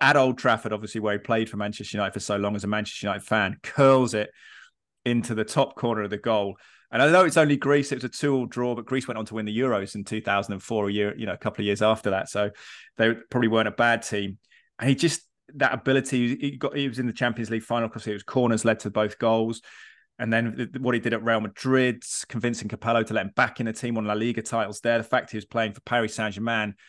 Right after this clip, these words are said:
nearly thirty-eight years of age at the very end of his career, won a couple of M L S Cups in the, in L A Galaxy as well, Pioneer. But those moment, that moment, and I remember my mate, who's a Chelsea season ticket holder, turned around and, and said,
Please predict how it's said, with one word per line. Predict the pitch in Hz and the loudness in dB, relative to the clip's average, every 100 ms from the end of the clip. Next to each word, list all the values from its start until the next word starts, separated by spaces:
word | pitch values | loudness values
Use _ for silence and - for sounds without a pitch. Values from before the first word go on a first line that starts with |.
| _ - | _ -6
nearly | 113 117 110 | -2 -2 -2
thirty-eight | - 110 104 113 110 | -4 -4 -2 -2 -2
years | 107 101 | -4 -6
of | 101 | -4
age | 101 98 | -4 -4
at | |
the | 98 | -4
very | 104 104 | -2 0
end | 117 120 | 0 -2
of | 101 | -4
his | 95 | -8
career, | - 98 98 | -10 -6 -4
won | 101 104 | 0 -2
a | 101 | -2
couple | 120 107 | -4 0
of | |
M | 110 107 | 2 4
L | |
S | 113 - | 2 0
Cups | - 107 - | -6 -6 -4
in | 101 | -8
the, | - | -6
in | 104 - | -8 -4
L | 110 | 2
A | 107 | 2
Galaxy | 107 110 - 107 | 4 2 0 -2
as | 101 | 0
well, | 110 104 | 2 2
Pioneer. | - 117 107 110 107 98 - - _ _ _ | 2 2 4 2 0 -2 -14 -20 _ _ _
But | 117 | 2
those | 135 139 135 | 4 6 6
moment, | 143 151 127 - | 6 6 2 2
that | 131 | 0
moment, | 147 151 147 110 101 _ _ _ _ | 6 6 6 0 -6 _ _ _ _
and | 127 | -4
I | |
remember | 120 135 | 0 0
my | 127 123 | 0 2
mate, | 139 143 113 | 4 2 0
who's | 117 | -6
a | 104 | -6
Chelsea | - 127 113 117 | -2 -2 0 -6
season | - 139 117 | 0 0 -2
ticket | 113 104 98 | -6 -8 -4
holder, | 104 104 | -4 -4
turned | - 110 107 | -2 -2 0
around | 104 104 | -4 -4
and, | 107 104 - | -8 -10 -12
and | 113 | -8
said, | 107 113 107 | -2 2 2